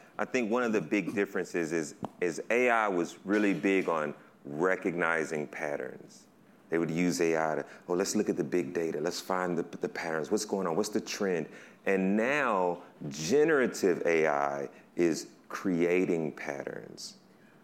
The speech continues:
Okay, you ask me this question, I got the answer,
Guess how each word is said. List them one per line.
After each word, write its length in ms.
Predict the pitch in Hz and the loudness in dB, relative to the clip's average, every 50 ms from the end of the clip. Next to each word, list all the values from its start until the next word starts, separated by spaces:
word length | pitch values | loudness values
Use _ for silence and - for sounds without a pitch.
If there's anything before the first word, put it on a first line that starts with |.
| - - - | -20 -8 -2
Okay, 380 | - 78 - - 80 73 71 - - - - - | -2 -2 -2 -2 -2 -2 -2 -4 -6 -10 -4 0
you 120 | - - | 0 0
ask 340 | - 90 98 101 98 - - | 2 2 0 0 0 0 0
me 80 | 98 92 | 0 2
this 200 | 92 90 - - | 2 2 0 0
question, 720 | - - 107 107 107 - - - - 78 76 76 71 71 - - - - - - - - - | -4 -2 0 0 0 -2 -4 -4 -2 -2 0 0 -2 -4 -8 -10 -12 -12 -14 -18 -16 -12 -10
I 100 | 87 - | -8 -6
got 240 | - - - - - | -4 -4 -4 -2 0
the 180 | 104 104 110 | 2 2 2
answer, 320 | 117 113 107 - 98 92 | 2 0 0 0 -2 -2